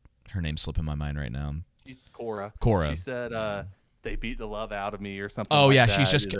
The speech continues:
Speaker 2: Yeah.
Speaker 1: just keeps talking about herself, and they, other people keep talking about her. And I'm sitting here going, like, "Can you, can you show, like, can you show this to me?" Like, it,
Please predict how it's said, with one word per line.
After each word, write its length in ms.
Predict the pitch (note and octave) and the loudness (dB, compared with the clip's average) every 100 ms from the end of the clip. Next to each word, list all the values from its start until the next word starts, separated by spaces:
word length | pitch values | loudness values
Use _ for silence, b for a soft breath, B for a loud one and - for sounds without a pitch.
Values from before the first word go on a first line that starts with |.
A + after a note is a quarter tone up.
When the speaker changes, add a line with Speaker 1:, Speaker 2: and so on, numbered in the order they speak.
| G2+ G#2 | 2 2
Speaker 2:
Yeah. 100 | G#2+ | 2
Speaker 1:
just 140 | A2+ | 2
keeps 200 | C#3 C#3 | 0 0
talking 340 | - B2 C#3 | 2 2 4
about 160 | B2+ A2 | 2 0
herself, 380 | G2 - G#2 G2+ | 0 0 0 0
and 120 | G2+ | 0
they, 120 | G#2+ A#2 - B B | 0 -2 -8 B B
other 180 | A#2+ C3+ | 0 2
people 260 | C3 C3+ | 0 -2
keep 180 | C3+ A2+ | -4 -4
talking 320 | G2 G2+ G2+ | -2 -2 0
about 200 | G#2 G2+ | 0 2
her. 80 | G2 | 2
And 120 | G#2 | 0
I'm 60 | A#2+ | -2
sitting 180 | C#3 D#3 | -2 -2
here 120 | D3+ | -2
going, 160 | C#3 C3 | -2 -2
like, 240 | G2+ - | -2 -6
"Can 140 | - G#2 | -4 2
you, 340 | B2 B2+ A#2 - _ - | 6 6 2 -6 _ -6
can 100 | A#2 | 0
you 60 | A2 | 2
show, 320 | - - F#2+ F#2+ - b b | 2 2 2 0 -6 b b
like, 80 | G2 | 0
can 80 | |
you 80 | B2 | 4
show 380 | A#2 - F#2+ G#2 | 4 4 4 4
this 120 | C3+ | 4
to 80 | - | 2
me?" 120 | F3+ - B | 2 0 B
Like, 140 | D#3 E3 | -2 4
it, 120 | G3+ | 2